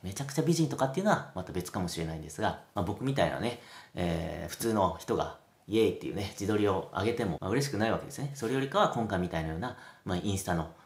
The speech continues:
集客の仕方とか、エスエヌエスの使い方という情報を発信することによって、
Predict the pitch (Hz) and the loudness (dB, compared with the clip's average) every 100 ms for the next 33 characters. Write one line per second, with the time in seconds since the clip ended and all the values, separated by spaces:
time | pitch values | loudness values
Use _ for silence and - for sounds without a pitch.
0 | - - - 101 87 90 80 - 104 120 | -20 -10 -4 -2 -2 -6 -6 -4 -4 -2
1 | 123 87 76 - - 95 - 85 80 87 | 0 0 -2 -6 -10 -8 -2 -2 -2 -4
2 | 85 - 131 143 147 151 156 160 175 156 | -8 -4 -2 0 -2 0 2 4 4 4
3 | 117 160 185 202 190 185 208 - - - | 6 6 4 0 2 4 4 2 -6 -10
4 | - 107 120 113 143 139 185 107 78 - | -6 -4 -2 0 0 2 2 2 0 -2
5 | 101 - - | -2 -2 -6